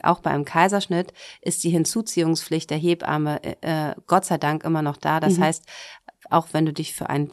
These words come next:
Speaker 1: Kaiserschnitt entscheidest, wird bei der, dieser Geburt, bei deiner Bauchgeburt, eine Hebamme anwesend
Speaker 2: Mhm.
Speaker 1: sein, ne? Also
Speaker 2: Mhm.
Speaker 1: deshalb, ähm, ist die Hebamme auch bei einer Bauchgeburt
Speaker 2: Ja.
Speaker 1: ganz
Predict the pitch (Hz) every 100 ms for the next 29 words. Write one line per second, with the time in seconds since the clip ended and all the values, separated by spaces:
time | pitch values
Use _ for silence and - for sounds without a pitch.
0 | - - 190 185 170 - 160 160 147 -
1 | 165 165 143 139 139 156 - 165 175 165
2 | 147 165 165 185 - - 147 143 139 139
3 | 156 - 160 160 - - - - 151 151
4 | 170 156 135 - 131 190 196 - 127 131
5 | - 165 214 - 185 143 147 151 143 _
6 | - - - - 143 147 - - 151 147
7 | 160 156 151 - 143 - 147 143 139 147
8 | - 214 196 190 - 151